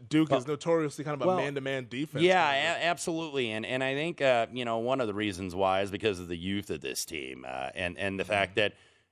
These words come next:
Speaker 2: you have guys, but you don't have necessarily proven depth. You don't know what your depth is going to be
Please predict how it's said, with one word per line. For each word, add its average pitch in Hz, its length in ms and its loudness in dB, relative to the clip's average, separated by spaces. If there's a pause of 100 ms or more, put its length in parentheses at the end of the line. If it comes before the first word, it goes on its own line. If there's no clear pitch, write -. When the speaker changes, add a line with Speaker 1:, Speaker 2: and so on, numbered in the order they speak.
(180)
Speaker 2:
you 135 180 -6
have 160 600 2
guys, 135 640 2
but 113 400 0
you 120 160 -6
don't 135 460 2
have 117 420 0 (400)
necessarily 113 680 0
proven 98 460 -4
depth. 87 300 2
You 180 120 0
don't 220 220 2
know 131 180 2
what 101 200 -2
your 104 140 -4
depth 90 380 -2
is 80 160 -12
going 82 320 -4
to 85 120 -16
be 78 420 -2